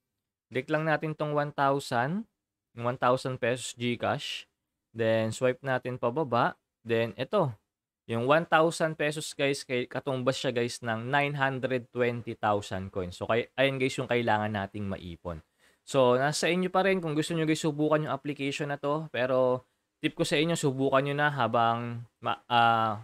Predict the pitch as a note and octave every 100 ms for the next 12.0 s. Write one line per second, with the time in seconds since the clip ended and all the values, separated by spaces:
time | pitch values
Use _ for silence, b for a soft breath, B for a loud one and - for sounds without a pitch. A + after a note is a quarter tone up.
0 | - - A#2+ C3 C3 C#3 C3+ C#3 - C3+
1 | - A#2 A#2+ A#2+ - B2 D3 C3 B2+ A2
2 | A2+ A2+ A2+ A2+ - A2 G#2+ A#2 G2+ G#2+
3 | G2+ G2 F#2+ F#2+ E2 _ _ _ - A#2
4 | A2+ A2 A2 A#2 - A#2+ C#3 C#3 C#3 D3
5 | C#3+ B2+ C3 C3 C3 B2 C#3 C#3 B2+ A#2
6 | A#2+ _ _ _ D3 D3+ D#3 D3 D3+ C#3+
7 | C#3 B2+ B2+ C3 B2 A2+ A#2 A2 F#2+ G#2+
8 | A2 F#2 G#2 G#2+ G#2 G#2 - C3 C3 D3+
9 | C#3+ C3 B2 A#2 A#2+ - C3 B2 A#2+ B2
10 | B2 A2+ A#2 A#2 - A2 G#2 C3 G3 F3+
11 | C3 C#3 C3 B2+ B2 A#2 A2+ A#2 F3+